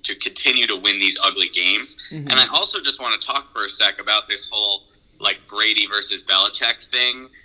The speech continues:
Speaker 1: that
Speaker 2: Yeah.
Speaker 1: obviously will happen until, until they are both retired.
Speaker 2: Mm-hmm.
Speaker 1: Um, but, but Bruce Arians said the other day that, like, they call the pl-, plays that Brady likes, which I don't know how much I buy that.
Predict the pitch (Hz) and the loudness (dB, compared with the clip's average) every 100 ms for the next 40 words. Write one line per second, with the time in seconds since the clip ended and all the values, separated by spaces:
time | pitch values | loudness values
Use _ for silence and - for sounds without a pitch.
0 | _ _ 104 98 98 98 98 - 101 98 | _ _ 2 4 4 2 2 -2 -4 -4
1 | 92 95 92 101 95 90 - 92 92 - | -2 0 0 -4 -6 -8 -6 -6 -6 -12
2 | 95 104 101 95 92 - 98 98 98 95 | -10 -8 -4 -2 -2 -2 -6 -4 -6 -6
3 | 90 - 90 104 127 139 - 156 143 117 | -4 2 4 4 2 -2 -10 -8 -8 -8
4 | 113 117 104 98 - _ _ _ _ _ | 2 6 6 4 -8 _ _ _ _ _
5 | _ _ - _ - 135 - - _ _ | _ _ -20 _ 4 6 6 0 _ _
6 | - 165 - - - 294 - 190 185 147 | 2 2 2 -4 -2 0 2 2 2 0
7 | - 143 139 135 127 123 120 120 117 104 | 0 0 2 2 0 0 0 0 0 0
8 | 104 95 - _ - 113 - 120 120 107 | 2 2 0 _ -6 -6 -2 0 0 0
9 | - 113 107 - - - 107 117 107 98 | -8 -2 -2 -2 -6 -2 0 0 -4 -6
10 | 98 98 104 110 98 85 85 104 - - | -6 -4 -2 -2 -4 -2 0 0 -2 -8
11 | - - _ _ _ _ _ - 131 - | -14 -18 _ _ _ _ _ -8 -2 0
12 | 160 214 185 156 135 127 123 104 - 90 | 0 0 -4 -4 -4 -4 0 -2 0 0
13 | 92 113 135 165 175 | 2 0 0 -2 -2